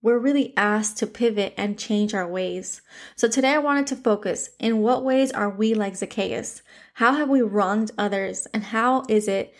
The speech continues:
that we can be like him in the sense that after an interaction with Jesus, after our morning prayer, after we give our thanks and our praises, how does he continue to allow us and shape us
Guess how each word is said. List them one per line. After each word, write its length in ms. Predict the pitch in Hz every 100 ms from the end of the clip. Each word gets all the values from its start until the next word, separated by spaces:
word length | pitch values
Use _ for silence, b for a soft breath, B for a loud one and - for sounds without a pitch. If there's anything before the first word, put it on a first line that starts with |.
| B B
that 160 | 202 196
we 100 | 220
can 440 | 240 247 254 247 - -
be 180 | 254
like 320 | 247 208 214 208
him 400 | 240 196 185 -
in 140 | - 214
the 80 | 220
sense 260 | 208 202
that 160 | 202 -
after 380 | 208 233 254 233
an 60 |
interaction 520 | 220 220 214 202 -
with 160 | 196 185
Jesus, 580 | 190 185 - - - - B B B 214
after 240 | 220 240
our 80 | 226
morning 380 | 208 214 220 214
prayer, 360 | 220 196 190
after 320 | - 208 240
we 120 | 233 226
give 320 | 208 208 208
our 160 | 202 208
thanks 440 | - 208 220 220
and 100 | 220
our 100 | 208
praises, 540 | 202 196 190 185 180 - b b b b b -
how 260 | 254 240
does 240 | 262 254 254
he 520 | 254 240 233 226 233 b b
continue 520 | - 220 233 240 247
to 320 | 254 240 226 -
allow 460 | 208 202 208 214 208
us 240 | 196 202
and 220 | 208 208
shape 440 | - - 220 233 202
us 320 | 196 -